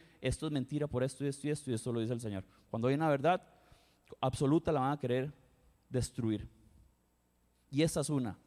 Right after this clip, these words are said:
Dios no envió a su Hijo para condenarnos, sino para salvar al, sino para salvarnos. Sí. Lucas diecinueve diez dice:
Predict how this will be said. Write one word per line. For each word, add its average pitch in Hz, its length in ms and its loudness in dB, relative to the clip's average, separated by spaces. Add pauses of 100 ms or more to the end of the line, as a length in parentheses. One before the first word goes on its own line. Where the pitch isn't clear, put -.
Dios 139 200 0
no 160 140 2
envió 147 240 0
a 147 60 0
su 147 100 -2
Hijo 147 160 0
para 139 160 0
condenarnos, 110 720 -6 (460)
sino 117 240 0
para 139 180 2
salvar 113 360 0
al, 113 280 -6 (120)
sino 117 320 -6
para 135 180 -2
salvarnos. 107 640 -6 (3250)
Sí. 127 300 -4 (2250)
Lucas 156 300 0
diecinueve 160 420 2
diez 175 560 -2 (640)
dice: 170 500 -2